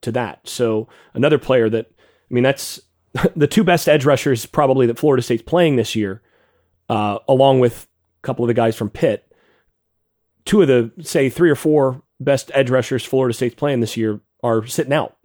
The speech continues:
And considering Florida State's weakness, biggest weakness is at offensive tackle, that's a break. That's, that's a good break. Now, obviously,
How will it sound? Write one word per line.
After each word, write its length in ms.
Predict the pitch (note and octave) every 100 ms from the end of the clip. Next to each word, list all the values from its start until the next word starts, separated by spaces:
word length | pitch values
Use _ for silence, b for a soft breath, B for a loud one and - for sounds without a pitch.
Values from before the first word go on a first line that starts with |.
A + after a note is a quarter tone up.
| _ _ -
And 80 | B2
considering 420 | B2+ - E3+ D3
Florida 280 | D#3+ D3+ B2+
State's 540 | D#3 C#3 - - - _ _ _ _
weakness, 440 | C3 E3+ A#2+ A#2 C3+
biggest 320 | E3 F3 -
weakness 340 | A#2 C3+ B2
is 100 | B2
at 60 | C3
offensive 340 | C3+ B2+ A2+
tackle, 520 | E3 E3+ E3 A2+ A2+ _ _ _ _ _ _ _ _ _ _ _ _ -
that's 260 | G#2 C3
a 40 | D#3
break. 480 | F3 G3 - - - _ _ -
That's, 300 | G#2 - -
that's 200 | G2 -
a 20 |
good 160 | D#3+ B2+
break. 400 | G#2 - - _ _ _ _ _ _ _
Now, 60 | E3+
obviously, 600 | F3+ F3 E3 D3+ B2+ B2